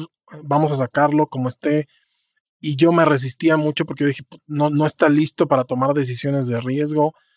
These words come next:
No sabemos si con esta información va a ser suficiente, si va a tener un buen desempeño, etcétera". Y creo que,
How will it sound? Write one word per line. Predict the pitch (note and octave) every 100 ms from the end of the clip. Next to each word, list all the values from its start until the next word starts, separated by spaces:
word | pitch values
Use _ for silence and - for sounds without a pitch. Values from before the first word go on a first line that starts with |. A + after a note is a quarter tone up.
| _ _ -
No | C#3+ D#3
sabemos | - D3+ C#3+ D#3 D3 -
si | - C#3
con | C#3+ C3+
esta | C#3 -
información | C#3 C3 B2 A#2+ C#3+ C#3 C3+ C3+
va |
a | C3+
ser | C#3+
suficiente, | B2+ B2+ - - E3 D#3+ - D#3 - _ _ _
si | - C#3+
va | C#3
a |
tener | C#3 D3+ D3
un | C#3+
buen | C#3+ C#3+
desempeño, | C3 B2 B2 D#3 E3 D#3 D#3+ D3+ _
etcétera". | - - D#3+ C#3+ D3+ D#3 - _ _ _ _ _ _ _ _ -
Y | D#3 C#3+
creo | - F#3 G3
que, | - G3+ G3